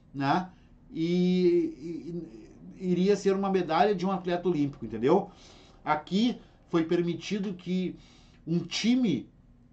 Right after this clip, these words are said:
né, ah, um grupo de atletas de diversas nacionalidades, onde, naque-,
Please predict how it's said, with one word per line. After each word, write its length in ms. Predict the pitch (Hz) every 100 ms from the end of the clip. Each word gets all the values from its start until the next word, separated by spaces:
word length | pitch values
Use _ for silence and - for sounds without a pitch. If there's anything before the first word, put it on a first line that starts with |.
| -
né, 380 | 131 135 165 -
ah, 260 | 139 143 143
um 220 | 151 151
grupo 400 | 135 180 240 196
de 140 | 151 156
atletas 760 | 151 143 143 160 143 113 - 123
de 160 | 131
diversas 600 | 147 147 151 208 240 202
nacionalidades, 1080 | 170 160 175 156 151 139 131 139 131 120 - - - - - -
onde, 580 | 151 175 - 170 160 - - - -
naque-, 560 | 139 151 147 - 180